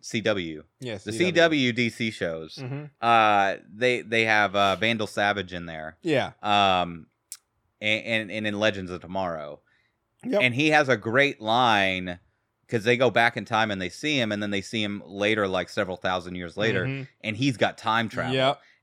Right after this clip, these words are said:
Speaker 1: And he's like, "You showed
Speaker 2: Yeah.
Speaker 1: a caveman fire,
Speaker 2: Yep.
Speaker 1: and I had forever to figure it
Speaker 2: Yep,
Speaker 1: out."
Speaker 2: I love that.
Speaker 1: I'm like, it, like, right now,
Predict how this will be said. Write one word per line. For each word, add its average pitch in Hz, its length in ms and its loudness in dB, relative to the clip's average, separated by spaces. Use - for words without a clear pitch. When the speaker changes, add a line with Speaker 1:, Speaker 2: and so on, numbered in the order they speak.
Speaker 1:
And 120 180 0
he's 131 180 2
like, 110 200 4
"You 139 180 0
showed 180 260 2
Speaker 2:
Yeah. 147 60 4
Speaker 1:
a 120 40 -2
caveman 120 680 -2
fire, 110 500 2
Speaker 2:
Yep. 131 400 2
Speaker 1:
and 120 160 4
I 135 160 6
had 131 320 2
forever 139 600 6
to 113 120 4
figure 101 460 0
it 95 80 6
Speaker 2:
Yep, 139 100 6
Speaker 1:
out." 156 320 6
Speaker 2:
I 131 180 -2
love 127 360 -2
that. 123 320 -2
Speaker 1:
I'm 165 140 6
like, 170 260 4
it, 139 200 -2
like, 143 220 2
right 151 300 4
now, 107 680 2